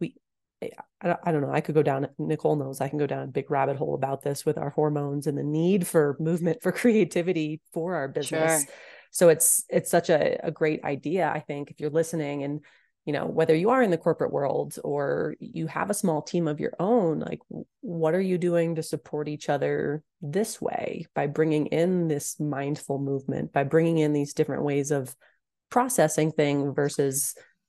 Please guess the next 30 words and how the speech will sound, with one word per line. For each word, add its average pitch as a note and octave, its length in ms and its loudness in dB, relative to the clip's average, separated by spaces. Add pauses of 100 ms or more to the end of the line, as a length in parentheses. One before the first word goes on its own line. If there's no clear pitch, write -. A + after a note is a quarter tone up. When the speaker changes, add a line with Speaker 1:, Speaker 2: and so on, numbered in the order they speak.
Speaker 1:
just - 240 4
focusing D#3+ 460 4
on C#3+ 140 -2
Excel, - 500 0
which - 340 -8 (440)
that - 140 -4
sounds D3 240 -2
like C#3+ 180 0
my D3+ 140 -2
Speaker 2:
Yeah. A#3+ 200 6 (140)
Speaker 1:
personal D3 160 6
nightmare. D#3 600 -2
<laughs> - 0 - (180)
Speaker 2:
I, - 880 4 (100)
well, C#4 240 6
I C#4+ 140 6
think F#4 280 -4
also B3 600 0
that, F#3+ 360 -2
um, E3 420 -4
we G#3+ 260 -2
often A#3 300 4
think A3 200 -4
about F#3 240 2
mindfulness D#3+ 840 -4
as D3+ 360 4
something G#3+ 380 2
that A3 120 0
you E3 160 -2
do, C#3+ 540 0